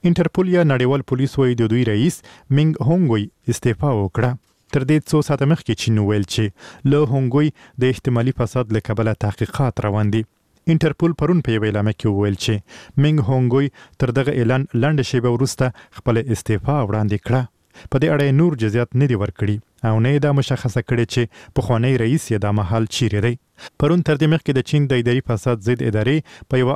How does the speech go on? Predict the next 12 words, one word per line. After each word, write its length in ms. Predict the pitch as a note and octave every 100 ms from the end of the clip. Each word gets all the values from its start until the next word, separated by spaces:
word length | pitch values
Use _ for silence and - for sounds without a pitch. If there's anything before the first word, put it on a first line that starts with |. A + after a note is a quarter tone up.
| C#3
آنلاین 320 | B2 C#3 D3
اعلامیه 300 | C3 B2 D3 -
کې 60 | A2+
وویل 280 | G2 G#2 F#2+
چې 120 | - G#2 - - - A#2
له 60 | A2
مینګ 140 | C3 D#3 -
څخه 200 | C3 C3+ - - - C3
له 40 | -
قانونه 360 | C3 E3 C#3+ G2 _ A#2+
د 140 | A2+
سرغړونو 640 | A#2 G#2 G#2 G#2+ D#3 D#3